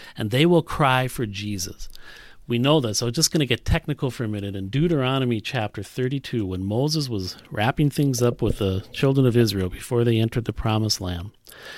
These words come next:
he's talking about a future time, and he's mentioning even there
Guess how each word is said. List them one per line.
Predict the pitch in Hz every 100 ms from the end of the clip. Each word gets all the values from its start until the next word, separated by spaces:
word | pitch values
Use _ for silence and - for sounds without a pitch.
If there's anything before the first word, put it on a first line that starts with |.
| - -
he's | 120 104
talking | 151 160 185
about | 156 120
a | 107
future | - 147 - 147
time, | - 143 139 135
and | 107
he's | 92
mentioning | 101 131 - 143 135
even | 131 131 131
there | 127 127